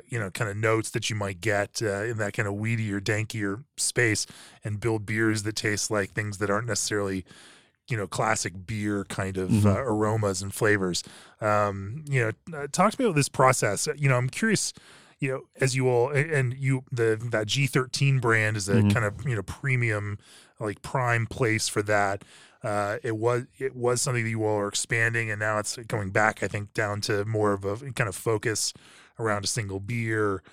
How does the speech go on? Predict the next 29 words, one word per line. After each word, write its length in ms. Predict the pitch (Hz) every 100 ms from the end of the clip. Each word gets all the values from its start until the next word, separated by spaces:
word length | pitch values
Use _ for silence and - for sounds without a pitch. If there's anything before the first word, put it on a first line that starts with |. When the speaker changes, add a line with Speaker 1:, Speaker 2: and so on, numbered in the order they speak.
| - - - -
Speaker 1:
Um, 840 | 120 110 107 104 98 95 92 101 - _ _ _ _ -
uh, 220 | 139 135 -
you 160 | 131 123
know, 120 | 113
but, 400 | 151 123 135 120
but 120 | 123
figuring 360 | - 185 190 165
out, 80 |
like, 140 | 135 123
how 220 | - 175
to, 120 | 160 - _ - _
talk 160 | - 208
to 60 |
me 60 | 240
about 140 | 175
how, 440 | 117 127 120 113 107 _ _ _ _ _
how 120 | 131
you 260 | 123 123 127
go 180 | 123 123
through 160 | 139
that 160 | 120 107
kind 160 | 135 107
of, 260 | 101 120
you 80 | 143
know, 80 | 107
brewery 320 | 101 113 107
process, 840 | - 113 104 - 113 95 - - - 139 -
both 220 | 117 -
creatively, 720 | - 117 127 120 107 95 92